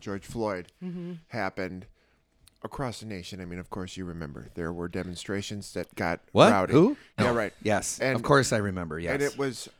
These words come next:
Speaker 1: I'm sorry, I'll,
Speaker 2: Yep,
Speaker 1: I'll
Speaker 2: take
Speaker 3: Even
Speaker 2: it
Speaker 3: a
Speaker 2: away.
Speaker 3: monster like me
Speaker 1: But
Speaker 3: remembers that.
Speaker 2: I'll come back to the Facebook.
Speaker 1: But, but in order to save their windows,
Speaker 3: Mm.
Speaker 1: people put
Speaker 3: Okay.
Speaker 1: boards up over their windows.
Speaker 3: 'Cause it was coming.
Speaker 1: And, and State Street, as you know, is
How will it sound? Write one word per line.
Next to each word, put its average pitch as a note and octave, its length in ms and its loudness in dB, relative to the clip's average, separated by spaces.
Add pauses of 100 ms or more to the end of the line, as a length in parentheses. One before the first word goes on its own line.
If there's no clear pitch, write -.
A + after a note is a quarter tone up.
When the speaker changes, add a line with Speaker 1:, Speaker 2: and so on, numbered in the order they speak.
(100)
Speaker 1:
I'm A#2 120 -8
sorry, A2 280 -2
I'll, F#2+ 180 -2
Speaker 2:
Yep, B3 300 6
Speaker 1:
I'll - 80 -2
Speaker 2:
take B3+ 60 6
Speaker 3:
Even F3 140 12
Speaker 2:
it - 20 12
Speaker 3:
a - 20 12
Speaker 2:
away. C#3 120 12
Speaker 3:
monster C#3+ 260 10
like B2+ 180 8
me G#2+ 160 4
Speaker 1:
But G2 80 2
Speaker 3:
remembers F2+ 300 2
that. E3+ 100 -2
Speaker 2:
I'll G#3+ 100 2
come G#3+ 180 -2
back F#3 180 0
to - 80 -6
the E3+ 80 -4
Facebook. D#3+ 240 -8
Speaker 1:
But, C3+ 300 6 (380)
but A#2+ 420 2 (500)
in C#3 120 4
order C#3 220 6
to A#2 160 -2
save B2 320 0
their G#2+ 160 0
windows, G2 760 -6 (300)
Speaker 3:
Mm. G2 200 2 (220)
Speaker 1:
people A#2 300 2
put B2+ 240 0
Speaker 3:
Okay. B2+ 180 6
Speaker 1:
boards A#2+ 300 4
up A#2 120 -4
over G#2+ 240 -2
their G#2+ 140 0
windows. A2+ 560 -2
Speaker 3:
'Cause F#2 160 0
it G#2+ 80 6
was A2+ 140 4
coming. A2+ 240 0
Speaker 1:
And, B2+ 280 -4 (140)
and C3 160 -4
State G3+ 340 -6
Street, A2+ 380 -6
as A2+ 160 -2
you G#2+ 100 -6
know, B2+ 360 0
is A2+ 200 -2